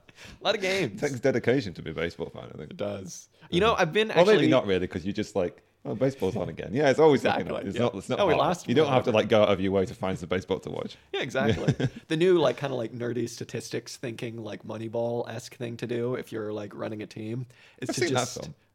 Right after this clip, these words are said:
Speaker 1: Yeah, it's pretty good.
Speaker 2: Good.
Speaker 1: Well, yeah, it's pretty good. It's to just kind of, like, not really care so much about the regular season and just kind of, like, just make it to the playoffs. Doesn't matter what your record is,
Speaker 2: Uh-huh,
Speaker 1: make it to the
Speaker 2: uh-huh,
Speaker 1: playoffs.
Speaker 2: uh-huh.
Speaker 1: And then they recognize that the playoffs are kind of a crapshoot. So it's like, just get to the playoffs.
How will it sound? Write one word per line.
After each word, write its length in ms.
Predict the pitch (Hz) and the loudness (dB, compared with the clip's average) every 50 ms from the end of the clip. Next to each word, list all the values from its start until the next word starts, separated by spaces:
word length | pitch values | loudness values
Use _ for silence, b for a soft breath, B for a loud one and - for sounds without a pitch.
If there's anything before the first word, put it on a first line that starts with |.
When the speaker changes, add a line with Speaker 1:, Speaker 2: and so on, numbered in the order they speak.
| _ - | _ -10
Speaker 1:
Yeah, 140 | - - 415 403 | -8 -6 -6 -6
it's 120 | - - | -8 -8
pretty 180 | - - - 185 | -6 -6 -6 -6
good. 180 | - - 269 277 _ _ _ | -6 -10 -10 -14 _ _ _
Speaker 2:
Good. 100 | - 302 | -6 -4
Speaker 1:
Well, 140 | 427 427 392 | -4 -4 -4
yeah, 120 | 339 269 | -6 -8
it's 100 | 294 285 | -8 -8
pretty 180 | - 330 339 311 | -6 -8 -6 -6
good. 180 | 339 - 202 185 b b b b b b | -6 -8 -8 -10 b b b b b b
It's 240 | - 135 123 - | -2 -2 0 0
to 80 | - 143 | -2 -4
just 200 | 117 131 131 - | -2 -2 -4 -2
kind 140 | - 135 123 | -2 -2 -2
of, 100 | 110 101 | -2 -4
like, 260 | 117 113 107 104 - | -4 -4 -4 -4 -4
not 220 | 110 131 151 165 - 123 110 | -2 0 0 0 -2 -4 -6
really 440 | 113 120 123 131 143 147 147 147 156 | -4 -2 0 0 0 2 0 0 -2
care 340 | 151 - 151 147 151 156 | -2 -2 -2 -2 -2 -2
so 140 | 147 - 165 151 | -4 -4 -4 -2
much 160 | 143 147 139 | -2 -2 0
about 160 | - 151 147 - | 0 -2 0 0
the 60 | 156 | 0
regular 320 | 143 147 147 - 147 139 | -2 -2 -4 -6 -10 -10
season 360 | 139 - 151 151 147 170 160 151 | -8 -6 -6 -6 -6 -6 -6 -6
and 120 | 113 104 | -6 -8
just 180 | 101 104 - - | -8 -10 -10 -10
kind 160 | - 117 104 101 | -8 -8 -8 -8
of, 180 | 101 92 - | -10 -10 -10
like, 400 | 226 98 95 95 98 98 - - b b b b b b b - | -10 -8 -8 -8 -10 -12 -14 -18 b b b b b b b -4
just 180 | - 143 - | -4 -2 0
make 200 | 135 135 147 - | 4 2 2 2
it 20 | 131 | 2
to 60 | 156 | -4
the 80 | 135 131 | -4 -2
playoffs. 420 | - 135 123 120 117 117 113 - | 0 0 2 2 0 -2 -4 -6
Doesn't 160 | - 120 123 | -8 -6 -4
matter 160 | 123 120 120 | -4 -4 -2
what 120 | 113 113 - | -4 -4 -2
your 100 | - 110 | -2 -2
record 140 | 98 98 120 | 0 -2 -4
is, 60 | 104 | -4
Speaker 2:
Uh-huh, 40 | - | -6
Speaker 1:
make 80 | 120 113 | -6 -4
it 40 | |
to 120 | 110 110 98 | -2 -2 0
the 80 | - | 0
Speaker 2:
uh-huh, 0 | 123 110 107 110 | 0 0 -2 -4
Speaker 1:
playoffs. 60 | - - | -8 -6
Speaker 2:
uh-huh. 60 | 131 | -6
Speaker 1:
And 80 | 131 127 | -4 -4
then 100 | 135 123 | -4 -4
they 100 | 123 120 | -4 -4
recognize 420 | 113 117 113 - 113 110 107 - | -4 -6 -6 -8 -12 -12 -14 -16
that 60 | - | -18
the 120 | - - - | -20 -14 -12
playoffs 280 | - 101 101 - - | -12 -12 -12 -12 -14
are 40 | 98 | -16
kind 140 | - - - | -16 -16 -16
of 80 | - - | -16 -18
a 40 | |
crapshoot. 540 | _ - - - 90 - - - 117 113 113 | _ -12 -10 -10 -10 -10 -10 -12 -14 -14 -12
So 80 | - - | -12 -12
it's 120 | - - | -10 -10
like, 80 | 120 110 | -10 -10
just 160 | - 320 - | -10 -12 -10
get 60 | 320 | -10
to 60 | 269 | -10
the 60 | - - | -10 -10
playoffs. 440 | - - 175 - - - - - | -6 -6 -4 -4 -6 -8 -12 -20